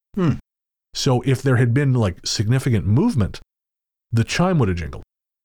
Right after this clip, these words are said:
Speaker 2: but it
Speaker 1: Hmm.
Speaker 2: didn't. So we have this mystery of the rain stick that we just cannot figure out. It was the weirdest goddamn thing.
Speaker 1: Hmm. And how long was this after you returned?
Speaker 2: The next day, I think it, we, I say we got back Monday. I think it was Tuesday night this happened.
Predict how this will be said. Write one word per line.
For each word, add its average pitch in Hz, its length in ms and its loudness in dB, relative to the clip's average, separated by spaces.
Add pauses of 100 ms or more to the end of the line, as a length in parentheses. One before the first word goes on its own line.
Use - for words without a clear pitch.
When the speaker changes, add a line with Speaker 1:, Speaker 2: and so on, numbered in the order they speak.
(100)
Speaker 2:
but 107 100 2
it 101 40 2
Speaker 1:
Hmm. 107 40 0
Speaker 2:
didn't. 107 220 -2 (440)
So 113 480 0
we 117 160 2
have 135 200 0
this 113 300 0
mystery 107 600 0 (300)
of 110 140 0
the 101 80 2
rain 117 200 4
stick - 220 0
that 104 100 0
we 104 100 4
just 107 380 -2
cannot 120 380 0
figure 104 260 2
out. 92 120 2
It 76 60 -2
was 92 140 -2
the 104 80 2
weirdest 110 520 2
goddamn 95 360 0
thing. 104 200 -2 (800)
Speaker 1:
Hmm. 135 440 0
And 117 140 2
how 143 140 2
long 139 200 4
was 131 140 2
this 143 220 -2
after 139 280 0
you 139 100 2
returned? 147 540 -2 (460)
Speaker 2:
The 117 80 4
next 151 200 -2
day, 156 280 2 (240)
I 143 80 4
think 165 220 0
it, 139 100 2
we, 117 200 2
I 95 40 0
say 120 140 0
we 104 80 2
got 120 120 2
back 123 200 2
Monday. 127 300 4
I 107 40 2
think 123 160 2
it 110 40 2
was 87 120 -2
Tuesday 117 300 2
night 110 280 0 (220)
this 95 160 -2
happened. 85 320 -2